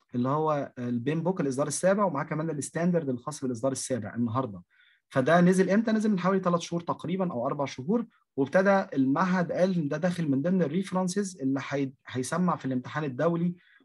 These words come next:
وبرضه المعهد قال إن ده مش هيسمع قبل عدة شهور.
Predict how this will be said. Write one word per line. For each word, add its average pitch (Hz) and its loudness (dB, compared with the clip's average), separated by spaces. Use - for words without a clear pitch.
وبرضه 143 6
المعهد 185 4
قال 226 6
إن 160 -4
ده 180 4
مش 190 2
هيسمع 185 2
قبل 180 0
عدة 160 2
شهور. 131 -2